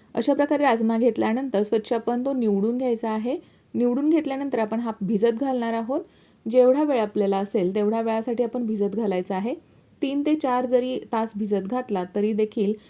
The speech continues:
हा राजमा एकदम छान मस्त होतो. अशा प्रकारे जरी तुम्ही राजमा रात्री भिजत घातला आणि सकाळी जरी बनवायचा असेल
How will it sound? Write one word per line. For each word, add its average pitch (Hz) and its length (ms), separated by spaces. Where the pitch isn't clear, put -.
हा 311 140
राजमा 208 360
एकदम 214 500
छान 233 260
मस्त 220 320
होतो. 220 440
अशा 277 180
प्रकारे 277 320
जरी 294 160
तुम्ही 302 240
राजमा 240 360
रात्री 220 260
भिजत 226 300
घातला 226 260
आणि 233 120
सकाळी 214 400
जरी 262 160
बनवायचा 202 480
असेल 247 280